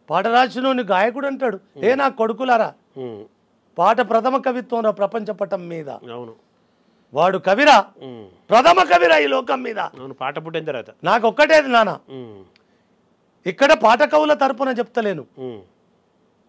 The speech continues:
Speaker 1: కవిత్వం తరపున చెప్తున్నాను.
Speaker 2: ఉమ్.
Speaker 1: పాటకు ప్రథమ కవిత్వం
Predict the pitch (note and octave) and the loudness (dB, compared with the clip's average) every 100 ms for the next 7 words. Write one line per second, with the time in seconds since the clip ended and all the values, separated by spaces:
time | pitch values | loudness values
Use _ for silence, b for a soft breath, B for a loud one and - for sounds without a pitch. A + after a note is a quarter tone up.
0 | _ - F3 C4 C4+ C#4 C4 B3 A3+ A#3 | _ -4 -2 -2 0 0 0 -2 -2 -4
1 | G#3 E3 G3 E3+ B2+ B2 A#2+ G#2+ F2+ _ | -6 -8 -10 -10 -12 -16 -18 -18 -20 _
2 | _ _ - D#3+ G#3+ A#3 A3 G3+ G3 A3+ | _ _ -2 0 2 0 -2 -4 -2 -4
3 | A3+ G#3 F3 - F#3 C3+ | -4 -6 -8 -8 -8 -8